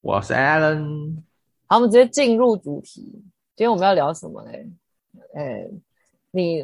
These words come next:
Speaker 2: 我们曾经被店家雷到的吗？<laughs> 我明明刚刚才蕊过，是什么？
Speaker 1: <laughs>
Speaker 2: 被店家惹，
Speaker 1: 哎。
Speaker 2: 被服务业店家惹不爽的事。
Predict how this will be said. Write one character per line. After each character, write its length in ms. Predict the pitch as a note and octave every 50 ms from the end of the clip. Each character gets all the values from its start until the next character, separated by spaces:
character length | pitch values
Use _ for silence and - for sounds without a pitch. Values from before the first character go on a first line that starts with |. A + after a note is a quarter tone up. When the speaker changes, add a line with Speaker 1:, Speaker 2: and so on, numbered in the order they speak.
| - - -
Speaker 2:
我 120 | - E3 E3+
们 180 | F3 F3 F#3
曾 380 | G3 - G3+ G#3 G#3+ A3+ B3 B3+
经 420 | C4 C4 B3 B3 B3 B3 B3+ B3+ B3 _ _ _ _ _ _ _ _ _ _ _ _ _ _ _ _ _ _ _ _ _ _ _ _ _ _ _
被 440 | G#3 G3+ F#3 E3+ E3 D#3+ D3+ C#3+ D3 D#3 D#3+ E3+ F3 E3+ -
店 240 | _ G#3+ G3+ E3+ E3
家 240 | D#3+ F3+ E3 D#3+ E3
雷 240 | E3 D3+ C3+ - C3+
到 380 | - E3+ D#3 C3+ C3+ D#3+ D#3 - _ _ _ _ _ _ _ _ _ _ _ _ _ _
的 160 | D#3+ C#3+ C#3
吗？ 260 | C#3 C#3 C#3+ D3 D3+ D3+ - - -
<laughs> 200 | - - - -
我 60 | B3 - - A#3+
明 180 | G#3+ A#3+ B3+ B3+
明 80 | B3
刚 100 | A#3 B3 A3+ -
刚 80 | C4+
才 160 | - B3+ G#3+
蕊 240 | A3 G#3+ F#3+ E3 D#3+
过， 260 | - - G3+ F3+ - _ - - - - _ _ _
是 120 | _ A3 A3
什 80 | F3+
么？ 100 | C#3+ - - - - F3 D3+ - - - - - -
Speaker 1:
<laughs> 440 | _ _ _ _ _ _ _ _ _ _
Speaker 2:
被 120 | C4+ C#4
店 200 | A#3 C4 B3 A3+
家 120 | G#3 A3 A3
惹， 120 | G#3+ F3
Speaker 1:
哎。 320 | C#3+ F#3+ F3+ - F#2 - - -
Speaker 2:
被 140 | - C4+ C4
服 280 | B3+ - G#3 G3+ G#3+ A#3
务 80 | A#3 A3+
业 180 | A3+ A3 G3+ F3+
店 260 | E3+ F#3+ F#3 D#3+ D3+
家 400 | D3+ D#3+ D3 D3 C#3+ D3+ D#3 - - - - - _ -
惹 160 | D#3 D3 -
不 160 | - F3 F3
爽 200 | - - - - - -
的 40 | -
事。 380 | D3+ - - - D3 - -